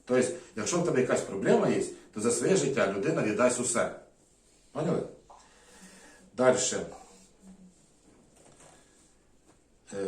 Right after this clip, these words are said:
усе, що має. <clears throat> Отже, просячи лише,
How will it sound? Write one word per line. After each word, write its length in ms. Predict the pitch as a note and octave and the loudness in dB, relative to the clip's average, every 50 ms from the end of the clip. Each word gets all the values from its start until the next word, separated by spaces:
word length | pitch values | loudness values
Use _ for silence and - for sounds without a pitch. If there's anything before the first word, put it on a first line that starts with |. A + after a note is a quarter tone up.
| - - - - - G#2+ | -6 -8 -10 -12 -10 -6
усе, 200 | - - D#3+ D#3+ | -2 2 2 2
що 200 | D#3 - D#3+ C#3 | 2 2 0 0
має. 220 | A#2+ G#2+ G2 F#2 - - - - - - | 0 0 0 0 -2 -4 -8 -12 -10 -6
<clears throat> 280 | - - - - - - | -4 -4 -4 -4 -4 0
Отже, 440 | F#3 F#3+ G3 - E3+ E3 D#3+ - - - - - - - _ _ _ _ _ _ _ _ _ _ _ _ _ _ _ _ _ _ _ - _ - - - - - - - _ _ - | 4 4 4 6 6 6 4 4 2 -4 -10 -16 -20 -20 _ _ _ _ _ _ _ _ _ _ _ _ _ _ _ _ _ _ _ -20 _ -20 -20 -20 -20 -20 -20 -20 _ _ -4
просячи 480 | - - F3+ G3+ F#3 F#3 - - D3 | 2 4 6 6 6 4 2 2 2
лише, 440 | C#3+ C#3+ E3 E3 - - D3 A#2 - | 2 4 4 4 4 4 2 0 0